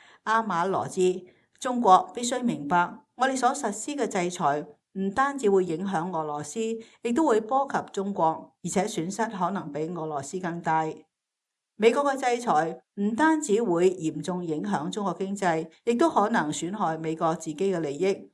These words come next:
因此，美國政府之前一直採取謹慎嘅態度。不過，康諾利表示，呢個唔會阻止美國採取行動，制裁可能好快出台。康諾利話，我希望中國認識到，我哋嘅制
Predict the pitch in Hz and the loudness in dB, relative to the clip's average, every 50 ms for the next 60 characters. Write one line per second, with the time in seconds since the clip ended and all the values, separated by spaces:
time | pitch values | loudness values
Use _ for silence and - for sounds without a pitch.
0 | _ _ - 285 311 311 302 - 240 233 214 190 185 185 185 185 190 185 185 180 | _ _ -4 -2 0 0 0 0 0 0 0 0 0 -2 -4 -4 -4 -4 -6 -6
1 | - 165 180 202 196 233 233 233 - 165 135 143 - - 240 254 - 202 170 - | -4 -4 -2 -2 -2 -2 -4 -2 -2 -2 -4 -2 -2 -4 -4 -2 -2 -4 -4 -4
2 | - 156 135 131 170 196 - 175 165 180 - 160 139 160 170 - - 151 151 147 | -6 -6 -4 -4 -4 -2 -2 -2 -2 -2 -2 -4 -4 -4 -6 -8 -8 -8 -8 -8
3 | 147 147 - 185 160 165 156 151 151 151 156 151 151 - - - _ _ _ _ | -8 -8 -6 -6 -6 -6 -2 0 2 2 2 0 -2 -6 -14 -20 _ _ _ _
4 | - 226 220 202 190 180 180 190 190 190 - - _ - - 320 311 302 - - | 0 0 2 2 2 2 2 2 -2 -6 -12 -20 _ -2 0 0 2 2 0 0
5 | - 175 175 170 - 151 143 - - - 196 180 175 175 185 - - _ _ - | 0 -2 -2 -2 -2 -2 -2 -2 -2 0 0 0 0 0 -2 -6 -12 _ _ -4
6 | 320 339 320 277 147 - 165 156 151 156 160 180 185 - 156 143 180 190 - 220 | -2 0 0 0 -2 -2 -4 -4 0 0 2 2 2 2 2 0 0 0 -2 -4
7 | 226 214 180 156 170 160 160 - - 170 165 - 196 208 165 139 143 143 139 139 | -4 -4 -2 -2 0 -2 -2 -2 -4 -6 -6 -4 -6 -6 -6 -6 -8 -8 -6 -4
8 | 165 170 165 165 - _ _ _ _ _ _ _ - - 285 277 277 285 269 214 | -4 -4 -4 -8 -12 _ _ _ _ _ _ _ 0 2 2 2 2 2 4 4
9 | 180 185 185 180 190 247 294 302 - 170 - - 156 160 170 - 170 151 160 - | 4 4 4 4 2 2 2 0 -2 -2 -2 -4 -4 -2 0 0 0 0 0 -2
10 | 208 196 - - 160 135 139 143 143 - - _ _ _ _ _ _ _ - 233 | -6 -4 0 2 2 2 2 0 -4 -8 -14 _ _ _ _ _ _ _ 2 4
11 | 233 220 202 180 - 175 170 170 170 170 170 170 165 160 - - _ _ _ - | 4 6 4 2 2 0 -2 0 2 2 2 2 0 -4 -6 -12 _ _ _ 2
12 | 233 240 311 302 294 240 190 196 202 - 277 269 269 269 247 190 - - - - | 4 4 4 4 4 2 2 2 0 -4 -4 -6 0 4 8 10 10 10 8 2
13 | - 185 175 170 175 - 220 220 - 190 175 170 170 180 190 - - - _ _ | -4 -4 -4 -2 -2 -4 -4 -4 0 2 4 4 4 2 -2 -8 -14 -20 _ _
14 | - 202 247 254 277 277 240 240 240 240 226 233 | 6 6 6 6 6 2 -2 0 2 4 4 2